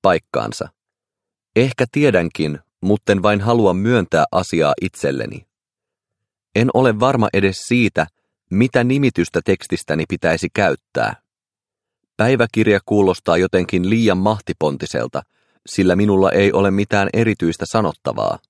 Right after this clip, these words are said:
Hyvä esimerkki päiväkirjasta on vaikkapa Anne Frankin kuuluisa teos,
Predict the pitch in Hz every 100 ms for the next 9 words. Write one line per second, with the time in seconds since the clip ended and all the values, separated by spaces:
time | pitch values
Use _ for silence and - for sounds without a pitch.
0 | _ _ _ _ _ _ _ _ - 98
1 | 101 98 107 107 101 90 - 95 - 113
2 | 98 - 92 82 80 - - 92 87 90
3 | - 85 95 107 107 90 - 110 107 -
4 | 76 - 90 87 82 - - 104 58 -